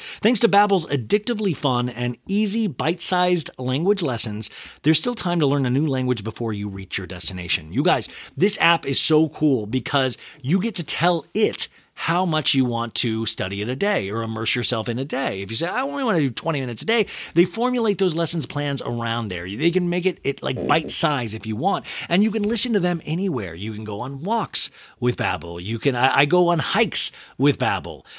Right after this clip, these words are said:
Uh, if you ever hear a man panting and sweating and going, "Yo soy Esteban," it's me and Babbel. You can do it on your car, anywhere.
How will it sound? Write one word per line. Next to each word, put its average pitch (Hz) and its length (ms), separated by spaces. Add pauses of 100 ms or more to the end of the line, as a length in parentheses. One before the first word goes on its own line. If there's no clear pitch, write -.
(140)
Uh, 110 300
if 113 80
you 120 160
ever 127 220
hear 123 320
a 123 100
man 120 300
panting 131 800
and 113 200
sweating 160 480
and 107 200
going, 117 260
"Yo 135 200
soy 147 340
Esteban," 131 560
it's 165 240
me 175 480 (480)
and 220 200
Babbel. 233 460 (880)
You 151 180
can 180 100
do 196 140
it 196 60
on 196 160
your 196 100
car, 220 600
anywhere. 202 680